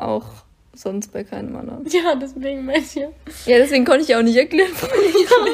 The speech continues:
Speaker 1: nicht
Speaker 2: das war verwirrend. Ähm, das kann natürlich auch andere Ursachen haben, ne?
Speaker 1: Genau, ach so,
Speaker 2: Ja,
Speaker 1: übrigens
Speaker 2: das
Speaker 1: alle
Speaker 2: war
Speaker 1: Symptome natürlich können auch, deswegen ist es so schwer herauszufinden, ob man eine
Speaker 2: Ja.
Speaker 1: Histaminintoleranz hat,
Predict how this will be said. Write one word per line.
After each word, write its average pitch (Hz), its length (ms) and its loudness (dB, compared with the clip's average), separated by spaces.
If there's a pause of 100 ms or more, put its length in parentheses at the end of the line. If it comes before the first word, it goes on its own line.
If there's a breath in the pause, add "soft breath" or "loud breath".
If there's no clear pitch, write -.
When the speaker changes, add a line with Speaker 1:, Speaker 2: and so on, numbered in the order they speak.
Speaker 1:
nicht 415 120 -4
Speaker 2:
das 262 80 -6
war 233 140 0
verwirrend. 247 640 -8 (680 loud breath)
Ähm, 254 300 2 (140)
das 233 200 2
kann 349 140 0
natürlich 240 400 0
auch 202 80 -4
andere 202 320 -6
Ursachen 190 500 -8
haben, 190 360 -12
ne? 185 120 -6
Speaker 1:
Genau, 226 260 4
ach 285 140 2
so, 254 240 2 (160)
Speaker 2:
Ja, 220 140 -8 (100)
Speaker 1:
übrigens 254 220 4
Speaker 2:
das 226 100 2
Speaker 1:
alle 262 180 4
Speaker 2:
war 285 60 2
Speaker 1:
Symptome 240 680 4
natürlich 208 460 -4
können 226 260 0
auch, 214 380 2
deswegen 220 380 -2
ist 226 120 -4
es 214 140 -10
so 208 80 -6
schwer 214 300 0
herauszufinden, 208 800 -4
ob - 180 -8
man 202 80 -6
eine 214 120 -4
Speaker 2:
Ja. 220 100 -4
Speaker 1:
Histaminintoleranz 208 760 -6
hat, 226 180 -2